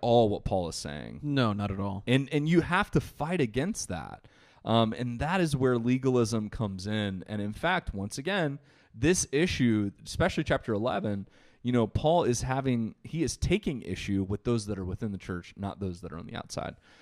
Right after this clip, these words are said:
Speaker 1: So I think it's important, once again, to not also just say, make this blanket statement that, um,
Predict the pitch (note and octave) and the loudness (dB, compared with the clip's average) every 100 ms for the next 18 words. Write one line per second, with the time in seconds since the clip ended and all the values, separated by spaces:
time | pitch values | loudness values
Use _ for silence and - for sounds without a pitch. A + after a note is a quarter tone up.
0 | _ - C3+ B2 - C3 D#3+ A3+ - G#3+ | _ 0 6 6 6 0 0 -2 0 2
1 | C#3+ C3+ C3+ C3+ - G2 A#2 - A#2+ A#2 | 4 4 4 -2 -8 -2 -2 0 0 0
2 | G#2+ A2+ B2 C3+ - _ _ B2 D3+ - | 0 0 0 0 -4 _ _ 2 2 4
3 | C3 A2+ A#2+ - B2+ A2+ G#2+ A2 A2+ G#2+ | 2 2 -4 -2 0 0 0 -4 -4 -6
4 | - G#2+ G2+ - - D#3 C3 G#2+ - G2+ | -4 -4 -4 -6 -2 -2 0 -2 -2 -2
5 | F#2+ - _ _ _ - A2+ G#2+ G#2 G2 | -2 -4 _ _ _ -2 4 6 6 4
6 | F#2 - | -2 -8